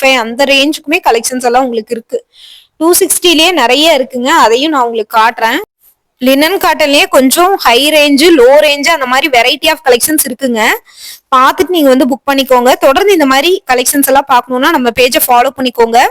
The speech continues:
ஆ, தீபாவளி நெருங்கிருச்சு, அதனால நிறைய பேர் வந்து பாத்தீங்கன்னா பர்ச்சேஸ் பண்ணணும், என்ன ரேட்குள்ள பர்ச்சேஸ் பண்ணணும்னு ஒரு இதுல இருப்பீங்க. பார்த்துட்டு நீங்க வந்து புக் பண்ணிக்கலாம். தொடர்ந்து இந்த மாதிரி நிறைய கலெக்ஷன்ஸ் வந்து நம்ம அப்டேட் பண்ணிட்டே இருக்கோம் நம்ம பேஜ்ல. அதையும் நீங்க வந்து கொஞ்சம் பார்த்துட்டீங்க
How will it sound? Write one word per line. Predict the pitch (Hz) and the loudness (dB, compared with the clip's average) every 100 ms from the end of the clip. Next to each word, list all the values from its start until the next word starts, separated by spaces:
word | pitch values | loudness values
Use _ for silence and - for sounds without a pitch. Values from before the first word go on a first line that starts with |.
| - - - - - _ | -4 -20 -20 -20 -20 _
ஆ, | 240 240 | 0 0
தீபாவளி | 226 370 392 349 339 | 2 2 2 2 2
நெருங்கிருச்சு, | 320 262 294 302 - - | 2 2 2 0 -2 -2
அதனால | 277 233 233 240 320 | 0 0 0 0 0
நிறைய | 240 226 285 349 | 0 0 0 -2
பேர் | 330 330 | -2 0
வந்து | 294 262 277 | -2 -2 -4
பாத்தீங்கன்னா | 254 302 269 | -2 -2 0
பர்ச்சேஸ் | 254 294 285 262 | 0 0 -2 -4
பண்ணணும், | 262 285 | -2 0
என்ன | 247 262 311 | 0 0 0
ரேட்குள்ள | 277 269 285 277 | -2 -2 -2 0
பர்ச்சேஸ் | 269 240 269 - | -2 -2 -2 -2
பண்ணணும்னு | 254 277 311 | 0 2 2
ஒரு | 254 226 220 220 220 | 2 2 2 2 2
இதுல | 233 285 285 262 | 0 0 2 0
இருப்பீங்க. | - 269 254 349 539 _ _ _ - | -2 -4 -2 -2 -4 _ _ _ -2
பார்த்துட்டு | 262 277 277 | 0 0 -2
நீங்க | 320 294 | -2 0
வந்து | 262 262 | 2 0
புக் | 247 - 277 | -4 -8 -6
பண்ணிக்கலாம். | 262 247 240 311 453 - _ _ _ | -4 -2 0 0 -4 -10 _ _ _
தொடர்ந்து | 262 285 381 | 0 0 0
இந்த | 359 | 0
மாதிரி | 277 285 330 | 2 0 0
நிறைய | 247 233 277 359 | 0 0 0 0
கலெக்ஷன்ஸ் | 285 269 302 294 | 0 -2 -2 -2
வந்து | 254 302 | 0 0
நம்ம | 320 240 | 0 0
அப்டேட் | 214 262 277 | 0 -2 -2
பண்ணிட்டே | 240 247 247 294 | -2 -2 0 0
இருக்கோம் | 262 254 | 0 -2
நம்ம | 240 233 220 | -2 -4 0
பேஜ்ல. | 240 254 262 254 381 - - _ | 0 2 0 0 -2 -8 -20 _
அதையும் | 226 240 294 | -2 0 0
நீங்க | 349 285 | 0 2
வந்து | 247 269 | 0 0
கொஞ்சம் | 277 254 262 | -2 -2 0
பார்த்துட்டீங்க | 233 240 - 233 247 | 0 0 -2 -6 -2